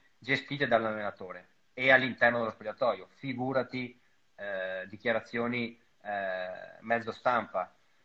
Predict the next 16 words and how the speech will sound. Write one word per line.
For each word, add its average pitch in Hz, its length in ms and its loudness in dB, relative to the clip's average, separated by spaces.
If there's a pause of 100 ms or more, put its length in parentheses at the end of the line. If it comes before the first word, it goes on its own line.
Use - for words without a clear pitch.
(220)
Eh, 104 960 -10
come 135 140 2
hai 139 60 8
detto 139 140 0
tu, 143 440 2
siamo 139 260 6
abituati, 120 640 8
ma 123 100 4
probabilmente 135 400 4
anche 131 160 2
i 117 40 -4
giocatori 113 420 -2
sono 107 180 -6
abituati 104 680 -2
al 101 220 -8
presidente, 110 760 -6